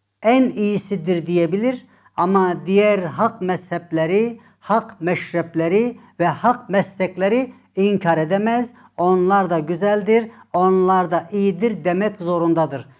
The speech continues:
Yoksa sadece "benim meslek ve meşrebim ve mezhebim haktır" diyen bir insan diğer bütün hak tarikatları, hak mezhepleri,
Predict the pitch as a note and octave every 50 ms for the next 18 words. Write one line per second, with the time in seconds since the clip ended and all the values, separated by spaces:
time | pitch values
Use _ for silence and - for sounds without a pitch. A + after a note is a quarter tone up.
0 | _ _ - - G3 A3+ A3+ A3 - - D3+ C#3+ D3 D#3+ - - _ _ _ _
1 | _ _ _ _ - - F#3+ G#3+ A#3 A3+ A3 F#3 G3 G3 E3+ F#3+ F#3+ E3+ D#3+ F#3
2 | F#3+ G3 G#3+ G#3 G3 F#3 F#3 F3+ F3 F3+ - - G3 G#3 G#3 - - - E3 D#3
3 | F3 F3 F3 F3+ E3 - - - F3+ E3+ D#3 G3 G3 G3 F#3 E3+ E3+ E3 E3 F3
4 | F3 D#3 E3 E3+ E3+ D#3 F3 E3+ E3 D3 B2 F3+ A3 - - - - - F#3 E3
5 | D3+ D3 E3 D#3+ D#3 D3+ D3 D3 C#3+ C#3 C#3+ C#3 - - G#3 A#3+ B3+ B3+ B3 B3
6 | - - - _ _ _ _ - D3 F3 G3 G#3 G#3+ G3+ G3 E3+ G#3 G#3 G#3 -
7 | A#3+ B3 A#3 A3 G#3+ F#3+ D3+ - G#3 A#3 A#3 - - - F#3 F3+ F3+ F3+ - -
8 | E3 E3 - - E3+ E3+ E3+ G3+ A3 A#3+ B3 A#3+ - - _ _ _ - G3 A3
9 | A3 A3 - F3+ F3+ F#3+ F3+ - - F3 F3 F3 - F3 E3+ F3 G3+ A#3 B3 B3
10 | A#3+